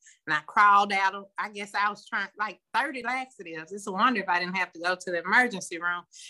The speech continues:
I've tried a lot of different ways to lose weight. Um, and today I just call my sponsor. I send her an email.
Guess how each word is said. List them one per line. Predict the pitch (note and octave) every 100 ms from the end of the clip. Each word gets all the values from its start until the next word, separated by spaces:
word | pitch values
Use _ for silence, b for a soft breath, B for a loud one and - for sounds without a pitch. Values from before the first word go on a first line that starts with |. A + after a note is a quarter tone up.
| B -
I've | E4 -
tried | C4+ B3+ A#3
a | G#3
lot | A3+ C#4 C4+
of | A#3
different | G#3 - F3+
ways | F3 F3+ F3+ E3+ -
to | E3+
lose | E3+ F3+ F3+ F3
weight. | E3 E3 E3 D3+ -
Um, | F3+ F3 E3 D#3 D3+ D3 C#3+ C#3+ _ _ _ _ _ _ - _ _ _ _ _ _ _
and | F#3+ G3 F#3+ F#3 F3+ F3+ F3+ - -
today | D#3 E3 G3+ A#3 B3+ B3+ A#3 B B B -
I | E3+
just | D3+ D#3 D3 - -
call | - F3 G3 A#3
my | B3 B3+
sponsor. | - A#3+ A#3+ B3 B3 A#3+ B3 A#3+ _ _ _
I | D#3+
send | - D#3+ F#3 B3+
her | C#4 C4+
an | B3+
email. | C4 C4 C4 C4 B3+ B3+ B3+